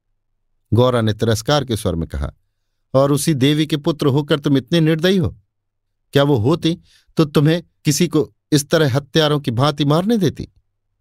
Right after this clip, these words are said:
वो सरग में रो रही होंगी, सरग नरक तो तुम्हारे यहां भी होगा। ऐसी देवी के पुत्र तुम कैसे हो गए?"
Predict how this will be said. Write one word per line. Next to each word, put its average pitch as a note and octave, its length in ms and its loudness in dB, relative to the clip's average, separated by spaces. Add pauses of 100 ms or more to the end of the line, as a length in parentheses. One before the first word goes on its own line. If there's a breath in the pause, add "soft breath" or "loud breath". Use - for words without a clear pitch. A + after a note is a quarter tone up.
वो A2 60 4
सरग B2 340 0
में B2 100 2
रो C#3+ 180 2
रही A#2+ 200 0
होंगी, E2+ 360 -4 (440 loud breath)
सरग D3+ 320 0
नरक D3+ 300 0
तो - 120 -2
तुम्हारे D3 440 0
यहां C#3+ 220 0
भी D#3+ 120 0
होगा। C#3+ 520 0 (640)
ऐसी D#3 240 2
देवी E3 320 0
के F#3+ 100 -4
पुत्र F3 320 -4
तुम F#3 160 2
कैसे G#3 300 0
हो G#2+ 160 0
गए?" - 140 -8